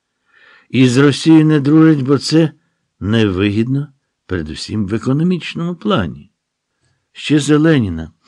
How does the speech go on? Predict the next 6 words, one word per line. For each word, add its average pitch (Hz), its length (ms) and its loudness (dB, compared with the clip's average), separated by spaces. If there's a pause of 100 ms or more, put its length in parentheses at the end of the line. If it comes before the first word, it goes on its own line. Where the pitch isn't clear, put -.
(300)
в 104 80 -4
Радянському 143 640 -2
Союзі 131 640 0 (680)
набув 120 640 0
популярності 123 1160 -2
лозунг 104 720 -2